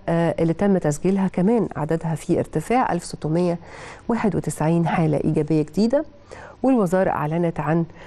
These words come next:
وفاة سبعة وتسعين حالة جديدة.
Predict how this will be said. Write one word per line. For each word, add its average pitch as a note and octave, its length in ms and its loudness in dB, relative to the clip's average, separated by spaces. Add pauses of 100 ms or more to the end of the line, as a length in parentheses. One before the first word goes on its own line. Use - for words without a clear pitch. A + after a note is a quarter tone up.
(180)
وفاة A3 340 0
سبعة A3 380 2
وتسعين D#3+ 540 0
حالة D#3 400 0
جديدة. D3+ 360 -2